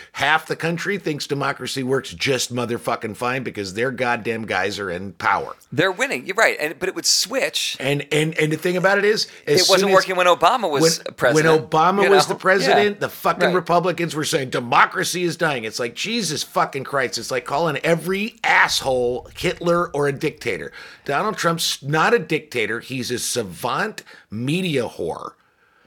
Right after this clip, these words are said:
Speaker 1: who knows how to work media better than anybody else. He does not have an
Speaker 2: That's true.
Speaker 1: ideological base. That hasn't changed. He's not a Republican per se. The Republicans voted him into office, so he knows what kind of bullshit to say.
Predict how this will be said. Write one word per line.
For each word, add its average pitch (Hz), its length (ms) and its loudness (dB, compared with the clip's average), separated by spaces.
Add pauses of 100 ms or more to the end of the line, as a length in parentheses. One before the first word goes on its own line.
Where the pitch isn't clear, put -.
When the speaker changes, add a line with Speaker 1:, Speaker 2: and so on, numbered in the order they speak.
(420)
Speaker 1:
who 147 160 -2
knows 170 220 2
how 147 100 0
to 131 80 2
work 156 340 -2
media 156 340 -2
better 113 240 -2
than 98 300 -8
anybody 202 580 0
else. 95 360 -2 (160)
He 127 220 -8
does 120 360 -2
not 151 500 0
have 135 200 -2
an 113 60 0
Speaker 2:
That's 110 140 -4
true. 117 120 -4
Speaker 1:
ideological 101 520 -2
base. 104 380 -2
That 139 240 -2
hasn't 147 320 -4
changed. 123 360 -6
He's 165 220 -6
not 165 320 -2
a 139 80 -2
Republican 127 960 -4
per 101 200 -8
se. 87 480 -6 (880)
The 180 80 4
Republicans 165 720 0
voted 120 360 0
him 135 120 -2
into 156 160 0
office, 202 400 0
so 123 180 -2
he 151 180 -8
knows 139 360 0
what 131 180 -4
kind 127 220 -6
of 101 120 -10
bullshit 139 520 -4
to 107 60 -12
say. 117 520 -2